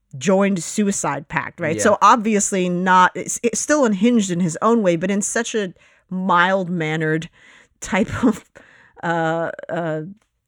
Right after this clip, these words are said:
Speaker 1: th-, he's just sort of like chaos, but encased, you know, where
Speaker 2: Yeah.
Speaker 1: Kevin is just like, there is no
Speaker 2: Yeah.
Speaker 1: holding that guy in, right?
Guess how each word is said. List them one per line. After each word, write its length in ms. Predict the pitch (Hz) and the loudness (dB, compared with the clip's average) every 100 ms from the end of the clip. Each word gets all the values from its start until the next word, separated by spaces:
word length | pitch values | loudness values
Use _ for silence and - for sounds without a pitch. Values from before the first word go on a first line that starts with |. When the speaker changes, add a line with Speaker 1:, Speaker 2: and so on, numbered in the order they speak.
| _ - | _ -6
Speaker 1:
th-, 260 | 220 220 | -4 0
he's 140 | 269 - | 0 0
just 200 | 254 - | -2 4
sort 200 | 247 214 | 4 4
of 120 | - | 2
like 260 | 196 - - | 0 0 0
chaos, 460 | 247 233 220 208 | 4 4 4 0
but 140 | - 180 | -4 -4
encased, 640 | 165 - 196 143 - 170 | -4 -4 -4 -2 -6 -6
you 100 | 170 | -4
know, 140 | 170 | -2
where 160 | 175 185 | 0 0
Speaker 2:
Yeah. 60 | |
Speaker 1:
Kevin 320 | - 269 262 208 | 2 2 2 -2
is 140 | 180 | -4
just 280 | 196 180 - | -2 -2 -2
like, 220 | 165 156 | -6 -2
there 160 | 214 220 | -2 0
is 240 | 214 185 | -2 -2
no 520 | 196 196 202 196 196 | -2 0 2 0 -4
Speaker 2:
Yeah. 240 | 214 98 175 | -6 -8 0
Speaker 1:
holding 360 | 214 202 190 | 2 2 0
that 180 | 180 165 | 0 -2
guy 180 | 160 156 | 0 0
in, 280 | 247 240 151 | 2 0 -2
right? 280 | 143 180 | -6 -6